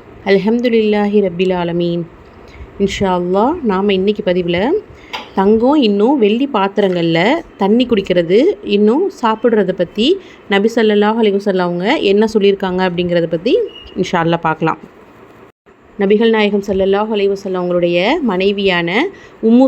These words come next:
சலாமா ரலியல்லாஹு அன்ஹா அவங்க அறிவிக்கிறாங்க. அதாவது, வெள்ளி பாத்திரங்களை கொண்டு நம்ம தண்ணீர் அருந்தணும் அப்படின்னா, அது தன்னோட வயித்துல மிடறு மிடரா நரக நெருப்பையே விழுங்குறதுக்கு சமமா இருக்கு அப்படின்னு சொல்லி அவங்க சொல்லியிருக்காங்க. இது முஸ்லிம் நூல்ல பதியப்பட்டிருக்கு.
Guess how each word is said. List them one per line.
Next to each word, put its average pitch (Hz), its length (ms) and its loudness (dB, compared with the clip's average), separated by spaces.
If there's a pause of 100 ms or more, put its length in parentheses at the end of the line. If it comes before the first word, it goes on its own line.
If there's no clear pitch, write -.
சலாமா 214 360 2
ரலியல்லாஹு 196 500 2
அன்ஹா 180 200 -2
அவங்க 180 340 2
அறிவிக்கிறாங்க. 175 500 0 (340)
அதாவது, 180 480 2 (200)
வெள்ளி 208 300 2
பாத்திரங்களை 208 640 0
கொண்டு 185 500 2
நம்ம 208 320 2
தண்ணீர் 233 480 2
அருந்தணும் 190 520 0
அப்படின்னா, 175 340 -2 (460)
அது 220 340 2
தன்னோட 190 320 2
வயித்துல 196 540 2 (260)
மிடறு 226 320 4
மிடரா 214 440 2
நரக 240 400 0
நெருப்பையே 214 480 2
விழுங்குறதுக்கு 202 560 0
சமமா 180 300 -2
இருக்கு 180 380 0
அப்படின்னு 170 160 0
சொல்லி 190 440 0 (280)
அவங்க 220 360 2
சொல்லியிருக்காங்க. 175 580 0
இது 214 260 2
முஸ்லிம் 220 360 2
நூல்ல 185 240 2
பதியப்பட்டிருக்கு. 175 680 0